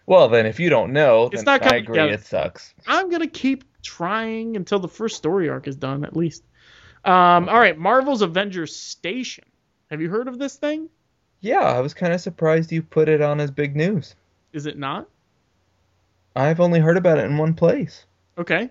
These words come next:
Speaker 2: lay it on me. What is it?
Speaker 1: No, it's, it seems like it's gonna be, like, almost, I think the best way to say it would be, like, a mini muse-, a mini interactive museum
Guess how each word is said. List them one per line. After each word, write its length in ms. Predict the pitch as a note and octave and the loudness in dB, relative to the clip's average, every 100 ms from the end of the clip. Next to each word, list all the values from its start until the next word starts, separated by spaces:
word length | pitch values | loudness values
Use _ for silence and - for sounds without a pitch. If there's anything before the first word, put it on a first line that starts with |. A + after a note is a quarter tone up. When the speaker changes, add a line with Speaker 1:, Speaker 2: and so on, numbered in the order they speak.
| - | -8
Speaker 2:
lay 220 | D3+ G#3 | 0 2
it 80 | B3 | 4
on 160 | A#3 C#3+ | 2 -2
me. 80 | |
What 180 | B2+ F#3 | -4 -4
is 140 | F#3 D#3 | -4 -8
it? 80 | _ _ _ _ _ _ _ _ _ _ _ _ _ - | _ _ _ _ _ _ _ _ _ _ _ _ _ -2
Speaker 1:
No, 260 | E3 G#3+ | 2 2
it's, 340 | D3+ - - - | 0 -6 -8 -4
it 180 | D#3 | -4
seems 240 | - F#3+ G#3 | -2 0 0
like 160 | F#3+ | 0
it's 140 | E3+ - | -2 -2
gonna 180 | D3+ D#3 | 0 2
be, 140 | D#3 | 4
like, 220 | C#3+ C#3+ - | 4 2 2
almost, 480 | D3 E3+ E3+ - _ _ _ - | 2 2 0 -4 _ _ _ -10
I 20 | |
think 220 | F3 D#4 - | -6 -4 0
the 100 | E3+ | 2
best 340 | D#3 G3+ - | 4 2 2
way 100 | F3 | -2
to 120 | D#3+ - _ | -2 -6 _
say 220 | - D3+ | 0 2
it 40 | F3+ | 2
would 320 | D3+ C3 E3+ | -2 -6 -6
be, 80 | C#3 | 0
like, 240 | C#3+ C3+ | 0 0
a 40 | B2 | -4
mini 380 | A2 A2+ C#3+ | -2 0 0
muse-, 460 | C#3+ C3+ A#2+ A2+ - - - | -2 -4 -4 -10 -18 -12 -2
a 140 | B2+ | 0
mini 440 | C3+ C#3+ D#3+ F3 - | 2 2 2 2 0
interactive 600 | C3+ B2+ B2 C3 B2+ A#2 | 2 2 2 0 -4 -2
museum 720 | A2 G#2+ G#2+ A2 D3 A3 | -2 -2 0 2 0 0